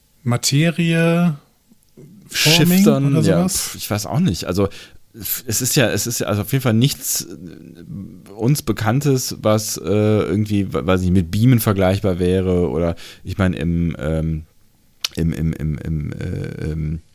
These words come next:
Speaker 2: Holodeck, da gibt's ja auch immer noch so einen Effekt, wenn irgendwas verschwindet oder sowas, aber der se-, sieht
Speaker 1: Mhm.
Speaker 2: auch anders aus, ne? Also es ist wirklich irgendwie Neuland, ähm,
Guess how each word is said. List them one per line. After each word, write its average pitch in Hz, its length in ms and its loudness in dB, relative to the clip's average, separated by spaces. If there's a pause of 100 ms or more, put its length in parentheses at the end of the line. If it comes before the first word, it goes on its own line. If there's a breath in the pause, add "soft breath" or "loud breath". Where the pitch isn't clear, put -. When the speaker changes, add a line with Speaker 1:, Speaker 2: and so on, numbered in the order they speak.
(280)
Speaker 2:
Holodeck, 92 560 0
da 80 280 -2
gibt's 80 380 -10
ja - 100 -4
auch 87 100 -6
immer 98 120 0
noch 90 140 0
so 92 80 -4
einen 80 80 0
Effekt, - 320 -6
wenn 110 80 -2
irgendwas 110 260 -2
verschwindet 113 460 -4
oder 104 180 -4
sowas, 107 320 -4 (360 loud breath)
aber 85 140 -2
der 82 140 2
se-, 82 160 0
sieht 78 220 -2
Speaker 1:
Mhm. 107 60 -2
Speaker 2:
auch - 180 4
anders 113 300 0
aus, 104 300 0
ne? 92 120 0
Also 90 160 0
es 85 100 0
ist 95 160 -4
wirklich 95 320 -2
irgendwie 85 220 -2
Neuland, 104 600 0 (460 loud breath)
ähm, 90 680 4